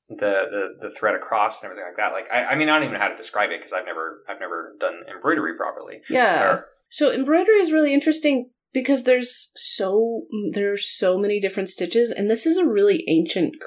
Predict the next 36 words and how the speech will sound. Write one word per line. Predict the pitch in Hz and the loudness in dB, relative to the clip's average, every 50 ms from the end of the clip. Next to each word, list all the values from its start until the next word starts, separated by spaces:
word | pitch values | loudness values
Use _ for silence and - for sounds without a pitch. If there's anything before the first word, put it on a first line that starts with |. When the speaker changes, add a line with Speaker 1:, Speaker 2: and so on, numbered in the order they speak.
| - - - | -20 -14 -8
Speaker 2:
like, | 190 180 165 135 135 - - - _ _ _ _ _ _ - | -2 0 0 0 0 -2 -8 -18 _ _ _ _ _ _ 0
art | 170 190 202 202 | 2 2 2 0
form. | - - 165 139 92 82 80 - - | -2 -2 -2 -2 -2 -2 -6 -6 -4
Like, | - 160 165 - | -4 -4 -2 -2
this | 170 - - | -2 -2 -2
has | 185 180 | -4 -4
been | - 185 175 | -4 -4 -2
around | 170 165 160 160 160 160 160 165 165 165 160 - - - - _ _ _ _ | -2 -4 -4 -4 -6 -4 0 2 2 2 0 -4 -12 -20 -20 _ _ _ _
for | - 196 190 | -4 0 0
as | 175 170 | 0 2
long | 175 170 170 170 | 2 0 0 -2
as | 165 165 | -4 -2
there's | 160 170 165 160 160 | 0 0 0 0 0
been | 180 160 151 151 - | 0 2 2 0 0
thread, | 175 170 165 156 107 80 156 156 | 0 0 2 2 2 2 0 0
basically. | 135 156 - - - - 85 73 - - - - _ _ _ - _ _ | -2 -2 -2 -4 -4 -2 0 0 0 -2 -4 -8 _ _ _ -20 _ _
Speaker 1:
Wow. | - - - - 85 - - _ _ _ _ - | -18 -16 -16 -16 -16 -18 -20 _ _ _ _ -4
Speaker 2:
There's | 202 202 - - | -2 -2 -2 -2
thousands | 220 175 180 202 196 202 202 196 | 0 0 0 0 0 0 -2 -2
of | 185 | -2
different | 185 185 185 202 185 180 | -2 -4 -4 -2 -4 -2
stitches, | - - 185 185 - 180 170 170 - | -2 -2 -2 0 0 -2 -2 -2 -2
and | - 185 190 | -2 -2 -2
there's, | 185 185 185 190 | -2 -2 -2 0
like, | 190 190 180 - - | 0 0 0 -4 -6
three | - 196 190 196 | -6 -4 -2 0
or | 196 196 | 0 0
four | - - 208 202 | 0 2 2 2
different | 196 190 - 202 190 - | 2 0 -2 -2 0 2
ways | 180 175 175 180 180 - | 2 2 2 2 0 -2
to | - 190 | -2 -4
do | 165 185 190 190 175 - | -2 -2 -4 -4 -4 -4
each | 170 180 175 - - | -4 -4 -4 -4 -2
type | - 175 170 165 175 | -2 -2 -2 -2 -4
of | 170 - | -6 -6
stitch. | - - 175 - - - - - - | 0 0 0 0 0 -4 -8 -8 -8